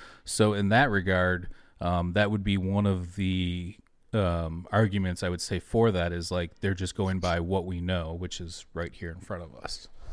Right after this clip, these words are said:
Um, let's see here. Uh, I guess I have observed the other side of things too. So there's another,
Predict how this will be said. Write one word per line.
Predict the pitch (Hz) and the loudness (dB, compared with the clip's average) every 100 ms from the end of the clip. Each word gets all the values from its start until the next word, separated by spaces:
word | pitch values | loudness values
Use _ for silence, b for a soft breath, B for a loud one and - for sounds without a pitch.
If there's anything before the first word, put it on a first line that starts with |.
| B B B B B - | B B B B B -8
Um, | 107 104 98 95 98 B B B B - - - - - - - | -4 -2 -2 -4 -6 B B B B -6 -12 -10 -8 -8 -12 -12
let's | - 85 - | -8 -6 -6
see | 82 87 | -6 -6
here. | 92 85 82 - - b b b b b b b - | -6 -8 -8 -14 -14 b b b b b b b -4
Uh, | 123 131 127 120 117 113 98 B B B B B - - - - - | 10 12 12 10 8 4 0 B B B B B -16 -20 -20 -20 0
I | 120 | 2
guess | 117 135 | 4 6
I | 143 | 8
have | 127 | 8
observed | 120 104 104 123 | 6 4 4 2
the | 107 | 4
other | 123 165 113 | 4 6 2
side | - 104 | 0 0
of | 98 | 0
things | - 101 - | -2 -2 -4
too. | - 147 | 0 0
So | - 104 | 2 0
there's | 101 95 87 - | 0 0 -2 -6
another, | 104 104 110 107 95 | -2 0 2 2 2